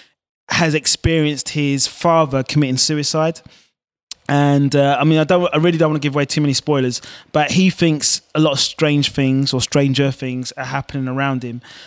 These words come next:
and he can't quite comprehend, um, what's going on. But at some point during the series,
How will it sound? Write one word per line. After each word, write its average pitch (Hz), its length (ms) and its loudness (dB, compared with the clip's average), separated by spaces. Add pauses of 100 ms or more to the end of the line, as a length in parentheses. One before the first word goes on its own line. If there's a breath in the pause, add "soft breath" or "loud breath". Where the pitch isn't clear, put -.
(140)
and 139 280 -2
he 156 160 -6
can't 156 400 -2
quite 147 420 -2
comprehend, 135 1000 -4 (400 soft breath)
um, 135 340 0
what's 135 200 -6
going 147 260 0
on. 135 180 -2
But 135 280 -4
at 131 120 -6
some 165 300 -2
point 156 540 -4 (480)
during 147 320 -2
the 135 80 -2
series, 123 880 0